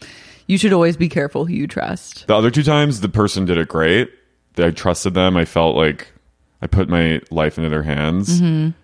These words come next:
Speaker 2: But drinking and shaving your head is not.
Speaker 1: No.
Speaker 2: It's very Empire Records.
Speaker 1: That's a trust fall that'll get you dropped.
Speaker 2: Robin Tooney.
Speaker 1: Yeah.
Speaker 2: I went on Robin Tooney's Instagram.
Speaker 1: How is she? She's thriving. She's on network shows and stuff,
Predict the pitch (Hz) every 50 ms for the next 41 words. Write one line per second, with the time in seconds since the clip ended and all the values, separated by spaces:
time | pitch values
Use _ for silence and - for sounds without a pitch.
0 | _ _ - 92 85 78 76 73 67 - _ _ _ _ _ _ _ _ _ _
1 | _ _ _ _ _ _ _ _ _ - 87 87 82 87 92 92 92 90 92 -
2 | 98 95 95 104 98 101 101 104 104 101 90 82 69 78 73 71 73 65 - -
3 | _ - - - 160 147 120 65 - - - - 82 87 85 85 85 85 85 73
4 | - - _ _ _ _ - 90 85 85 92 85 78 71 69 69 - 64 60 62
5 | 69 76 - - - 170 170 - 214 208 - - 208 175 170 - - - 175 165
6 | 160 156 151 156 143 139 135 135 131 - - - - - 120 - 50 - - -
7 | - - - 85 90 85 82 85 80 - 90 82 76 67 64 71 90 92 - -
8 | 160 147 78 78 - 156 160 - - _ - - - 120 135 175 214 247 240 156
9 | 120 113 113 123 113 87 104 101 101 98 87 90 87 - - 95 87 98 101 107
10 | 110 113 123 139 147 233 254 294 320 - - - 170 156 151 151 151 - - 233
11 | 262 262 - - 302 294 302 311 240 175 151 156 160 - - 226 226 262 254 247
12 | 254 262 - - 190 180 - - - 151 127 127 131 139 127 - - - - -
13 | - -